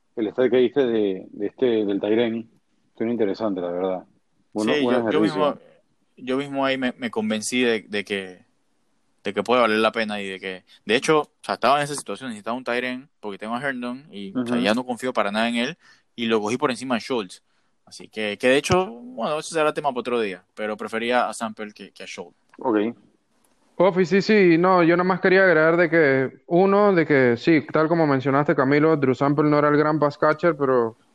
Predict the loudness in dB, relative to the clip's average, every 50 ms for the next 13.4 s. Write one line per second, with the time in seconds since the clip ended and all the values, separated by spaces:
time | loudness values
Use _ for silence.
0 | _ _ -2 -2 -2 0 0 2 4 4 4 4 4 2 2 2 4 4 4 4
1 | 2 0 0 0 2 2 4 4 4 2 2 2 2 2 4 4 2 0 -4 -18
2 | _ _ _ _ _ 0 2 4 4 4 4 2 2 2 0 2 2 4 4 4
3 | 4 2 2 0 2 4 4 4 4 4 2 0 -4 -4 -2 -2 -2 0 2 4
4 | 4 6 6 4 4 2 0 0 0 -2 0 2 2 2 2 2 2 0 2 2
5 | 2 2 2 4 4 6 6 6 4 4 4 4 4 4 2 0 -4 _ _ _
6 | _ _ _ _ -6 -6 -4 -2 0 0 2 2 2 2 2 2 2 4 4 4
7 | 4 2 0 0 0 2 4 4 4 4 4 2 0 -4 0 2 4 6 6 4
8 | 2 0 _ _ _ _ _ 0 2 2 4 4 2 0 0 0 -2 -2 0 2
9 | 4 4 4 2 2 0 0 0 -2 -6 _ 0 2 2 4 4 2 0 -2 0
10 | 0 2 4 4 4 4 4 4 2 0 -2 _ _ _ _ _ _ _ 0 0
11 | 0 2 2 2 2 4 4 4 4 4 4 2 2 2 2 4 4 4 2 2
12 | 2 4 4 4 4 2 4 4 4 4 4 4 4 2 2 2 2 2 0 0
13 | 2 2 4 4 4 4 2